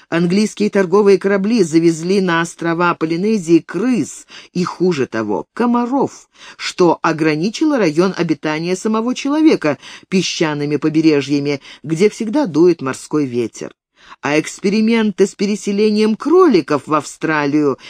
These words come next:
или коз на Мадейру столь трагичны, что хорошо известны. Но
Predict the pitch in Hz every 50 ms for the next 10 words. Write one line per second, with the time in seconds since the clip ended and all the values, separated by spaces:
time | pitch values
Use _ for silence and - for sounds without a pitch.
0 | - - - 214 208 208 196 208 202 - _ - - 240 240 196 175 139 - -
1 | - _ - - _ - 151 170 180 180 170 175 185 175 302 370 359 262 190 156
2 | 147 143 120 - - _ _ - _ _ - - - - - 233 262 285 294 285
3 | - - 226 240 233 185 190 233 220 - - - 180 185 190 185 - - - 175
4 | 190 - 147 131 127 127 - 139 131 127 120 101 101 107 107 90 98 - - -
5 | 64 55 - _ _ _ _ _ _ _ _ _ _ _ _ _ - 160 170 175
6 | 170 170 170 160 -